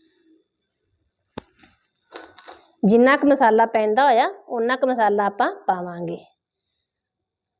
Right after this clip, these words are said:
ਹੁਣ ਆਪਾਂ ਚੰਗੀ ਤਰ੍ਹਾਂ ਨੱਪ ਦਾਂਗੇ। ਨੱਪ ਕੇ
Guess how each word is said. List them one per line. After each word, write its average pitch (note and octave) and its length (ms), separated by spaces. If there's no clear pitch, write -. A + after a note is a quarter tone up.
ਹੁਣ G3+ 80
ਆਪਾਂ G#3+ 240
ਚੰਗੀ G#3 380
ਤਰ੍ਹਾਂ A#3+ 180
ਨੱਪ G3+ 160
ਦਾਂਗੇ। C4 280
ਨੱਪ G#3+ 240
ਕੇ D4 160